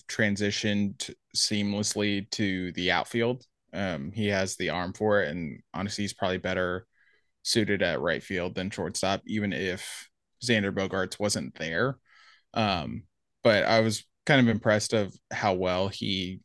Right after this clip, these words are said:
transitioned to the outfield. Obviously won a Gold Glove, even though that's more of an offensive award nowadays than anything. Um, but he, he wasn't great last year offensively. Like, we can just put that out there. It's not, like, a,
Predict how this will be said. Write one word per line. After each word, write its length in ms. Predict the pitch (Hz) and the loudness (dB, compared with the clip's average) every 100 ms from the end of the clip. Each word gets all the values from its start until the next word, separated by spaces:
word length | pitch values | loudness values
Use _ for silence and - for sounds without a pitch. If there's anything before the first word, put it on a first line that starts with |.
| - | -8
transitioned 520 | - 113 101 98 104 | 0 0 2 -2 -2
to 80 | - | -4
the 140 | 90 | -2
outfield. 500 | 90 90 113 131 131 - _ _ - | 2 2 2 2 2 -4 _ _ -4
Obviously 260 | 95 - | -2 -2
won 160 | 87 92 | -2 -2
a 160 | 92 85 | -2 -4
Gold 380 | 101 92 90 78 _ | -2 -2 -2 -8 _
Glove, 240 | - 92 92 | -4 -4 -2
even 180 | 90 87 | -6 -6
though 120 | 85 | -6
that's 220 | 80 - | -6 -8
more 120 | 90 | -8
of 60 | 82 | -6
an 80 | 78 | -6
offensive 480 | 85 - 90 95 92 | -8 -8 -8 -8 -6
award 280 | 87 87 87 | -6 -4 -4
nowadays 480 | 90 90 90 92 | -4 -2 -2 -4
than 80 | - | -6
anything. 460 | 82 87 104 110 120 - - - - - | -8 -6 -2 -2 -2 -8 -20 -20 -14 -2
Um, 420 | 113 107 95 101 _ _ _ - | 2 2 0 -8 _ _ _ 0
but 120 | 123 | 2
he, 160 | 131 - | 2 -4
he 280 | - 247 254 - | -6 -4 -4 -6
wasn't 720 | 98 120 175 180 190 165 - _ - 107 - _ | 0 6 6 6 2 -2 -10 _ -12 -12 -12 _
great 340 | - 117 104 - | 0 2 2 0
last 300 | 85 123 - | -2 0 -2
year 120 | 85 | 0
offensively. 580 | 71 - 78 - 65 64 | -2 -2 -6 -6 -6 -6
Like, 220 | 69 71 - | -6 -8 -6
we 140 | 92 | -6
can 100 | 95 | -4
just 180 | 92 - | -4 -4
put 220 | - 92 | -4 -2
that 180 | 80 85 | -2 -4
out 220 | 82 95 | -4 -2
there. 340 | 92 95 87 - | 0 0 0 -6
It's 220 | 92 - | -10 -8
not, 200 | 92 55 | -6 -4
like, 220 | 85 - | -6 -4
a, 260 | 78 80 | -4 -4